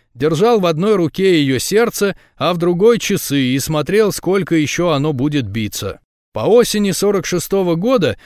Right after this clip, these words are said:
встретили жидовку с двумя детьми на дороге. Убежала она из гетто и хотела дойти до Кубани. Мой муж, Вдовиченко Николай,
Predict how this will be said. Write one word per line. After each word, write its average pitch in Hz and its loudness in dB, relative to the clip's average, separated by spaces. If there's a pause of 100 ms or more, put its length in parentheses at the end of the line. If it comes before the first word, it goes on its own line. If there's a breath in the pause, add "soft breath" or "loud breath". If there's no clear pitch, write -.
(140 loud breath)
встретили 208 0
жидовку 170 2
с 143 -2
двумя 156 0
детьми 156 -2
на 175 -2
дороге. 107 -2 (360)
Убежала 185 2
она 143 0
из 117 -2
гетто 185 0
и 175 0
хотела 196 0
дойти 139 -2
до 165 -2
Кубани. 120 -2 (500)
Мой 175 0
муж, 247 2
Вдовиченко 147 0
Николай, 156 0